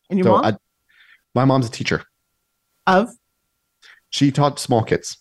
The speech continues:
Speaker 2: So early childhood, preschool, daycare.
Speaker 1: There you go. Are you happy with what you're doing? Are you enjoying this part of your life?
Speaker 2: Oh, I love what I do.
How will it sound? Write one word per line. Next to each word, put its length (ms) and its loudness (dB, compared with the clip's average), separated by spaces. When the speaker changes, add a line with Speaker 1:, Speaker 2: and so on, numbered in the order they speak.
Speaker 2:
So 380 2
early 180 2
childhood, 500 0
preschool, 500 0
daycare. 380 0
Speaker 1:
There 100 -4
you 80 -4
go. 220 -8
Are 80 0
you 140 2
happy 260 0
with 140 -4
what 140 2
you're 100 2
doing? 320 0
Are 60 -2
you 260 2
enjoying 400 2
this 120 -2
part 160 2
of 40 0
your 100 0
life? 200 0
Speaker 2:
Oh, 120 4
I 120 2
love 360 0
what 120 0
I 100 -2
do. 160 -4